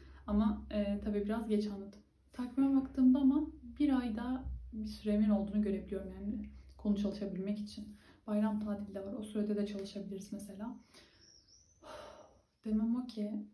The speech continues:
e, hepimiz aynı süreçteyiz. Hepimiz zorlanıyoruz. Kitapları duvarlara fırlatmak istiyoruz.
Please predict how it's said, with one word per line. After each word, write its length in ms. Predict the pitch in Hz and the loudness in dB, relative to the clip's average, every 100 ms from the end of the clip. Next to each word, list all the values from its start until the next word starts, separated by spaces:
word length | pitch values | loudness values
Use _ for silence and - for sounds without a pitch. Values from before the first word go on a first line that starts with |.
| - | -10
e, 240 | 202 202 | -10 -6
hepimiz 320 | 220 214 208 | -2 4 4
aynı 180 | 196 190 | 2 -2
süreçteyiz. 680 | - - 196 - 202 214 214 - _ _ - _ - | -10 -10 -10 -10 -8 -8 -10 -16 _ _ -20 _ -8
Hepimiz 540 | 208 208 208 214 - - - | -4 4 6 6 2 -6 -4
zorlanıyoruz. 840 | 202 190 196 190 190 214 214 208 _ _ _ _ _ | 0 0 -2 -6 -8 -10 -10 -14 _ _ _ _ _
Kitapları 560 | - 208 208 202 214 | -4 -2 0 0 0
duvarlara 420 | 208 202 202 208 | -2 -2 0 -2
fırlatmak 520 | 208 202 202 202 208 214 | -2 -4 -4 -2 0 0
istiyoruz. 560 | - 226 214 208 - | -2 -4 -6 -6 -12